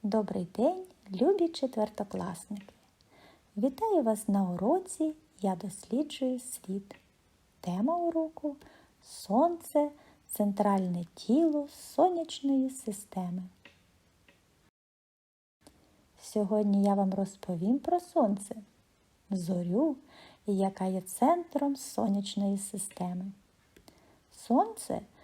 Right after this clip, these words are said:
це одна із зірок Всесвіту, це величезна розжарена куля. Сонце —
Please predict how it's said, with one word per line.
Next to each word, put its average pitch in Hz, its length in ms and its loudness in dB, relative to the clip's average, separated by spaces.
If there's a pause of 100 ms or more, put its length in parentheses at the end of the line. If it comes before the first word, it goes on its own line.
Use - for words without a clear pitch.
(260)
це - 240 2
одна 202 400 4
із 180 280 0
зірок 185 340 -2
Всесвіту, 240 880 0 (440)
це 196 160 0
величезна 285 1080 2 (160)
розжарена 185 840 0
куля. 180 380 -2 (1600)
Сонце — 208 760 -2